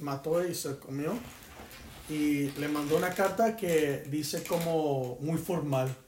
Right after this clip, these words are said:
Habla de cómo la mató y cómo le tomó como tres días a comérsela toda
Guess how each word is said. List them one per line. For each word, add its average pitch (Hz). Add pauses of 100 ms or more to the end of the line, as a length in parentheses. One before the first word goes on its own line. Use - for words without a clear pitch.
(400)
Habla 156
de 151
cómo 165
la 143
mató 175
y 151
cómo 151
le 139
tomó 139
como 160
tres 156
días 175
a 139
comérsela 147
toda 185